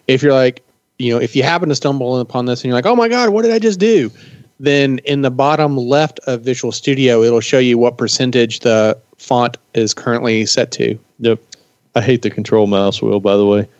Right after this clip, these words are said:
Speaker 2: I don't know why. I'm always wheeling around inside my thing, and if I accidentally hit Control, then all of a sudden my fonts are growing. It, it drives me crazy.
Speaker 1: Oh, is it just Control in the mouse? I thought it
Speaker 2: Control.
Speaker 1: was Control Shift in the mouse
Speaker 2: It might
Speaker 1: wheel.
Speaker 2: be Control Shift. I use Control
Speaker 1: Okay.
Speaker 2: Shift a lot, so it,
Speaker 1: Well,
Speaker 2: it's possible.
Speaker 1: experiment with it, then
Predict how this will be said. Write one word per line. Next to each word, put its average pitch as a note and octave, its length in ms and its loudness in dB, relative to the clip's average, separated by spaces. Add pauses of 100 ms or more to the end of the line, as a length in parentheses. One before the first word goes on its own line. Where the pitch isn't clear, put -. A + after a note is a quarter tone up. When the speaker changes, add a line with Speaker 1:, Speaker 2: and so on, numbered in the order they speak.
(180)
Speaker 2:
I B2 100 0
don't B2+ 220 2
know A#2 200 2
why. G#2 520 2
I'm A2 120 0
always A#2 460 2
wheeling A2+ 420 2
around A2+ 380 2
inside A#2+ 440 0
my A2+ 120 0
thing, B2 260 -2
and A#2+ 80 -2
if - 80 -12
I A2+ 120 2
accidentally A#2+ 400 -2
hit A#2+ 160 0
Control, B2 440 2
then A2+ 160 0
all A#2+ 180 4
of A2+ 40 0
a G#2+ 40 -4
sudden A#2+ 240 2
my A2 120 0
fonts A#2 340 -2
are A#2+ 80 -2
growing. A2+ 320 0
It, - 80 -4
it A2 440 -2
drives G2 280 0
me G#2 80 -4
crazy. - 120 -2
Speaker 1:
Oh, E3 140 4
is C#3+ 140 2
it C3+ 60 -6
just D#3 260 0
Control D3 460 0
in G#3 60 -2
the G3+ 60 0
mouse? G#3 140 2
I - 20 -6
thought A2+ 60 0
it - 20 4
Speaker 2:
Control. A2 160 4
Speaker 1:
was C3+ 100 -2
Control - 320 -6
Shift - 300 -2
in A2 80 -6
the A2 60 -12
mouse G#2+ 120 -8
Speaker 2:
It E3 100 4
might A3 120 4
Speaker 1:
wheel. A3+ 80 2
Speaker 2:
be D#3 120 2
Control B2+ 360 -2
Shift. A2+ 300 -4
I D3+ 80 4
use F#3+ 220 0
Control C3+ 340 0
Speaker 1:
Okay. B2 80 -4
Speaker 2:
Shift C3+ 240 0
a A#2+ 40 0
lot, G#2+ 380 -2
so G#2+ 360 0
it, B2 200 0
Speaker 1:
Well, D#3 200 4
Speaker 2:
it's D#3 100 -2
possible. A2+ 120 0
Speaker 1:
experiment E3 540 -2
with B2 260 -4
it, A2 120 -2
then A2+ 320 -4